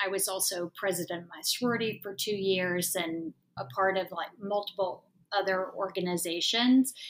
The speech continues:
And especially being in a leadership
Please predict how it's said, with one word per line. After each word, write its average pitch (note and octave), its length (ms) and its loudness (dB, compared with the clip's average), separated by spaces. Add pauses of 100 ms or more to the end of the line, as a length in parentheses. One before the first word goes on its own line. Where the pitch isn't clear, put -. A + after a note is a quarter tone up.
(560)
And A3 560 4 (280)
especially B3+ 1300 4 (140)
being G3+ 560 2 (200)
in F#3+ 140 -2
a F3 160 0
leadership G3 540 0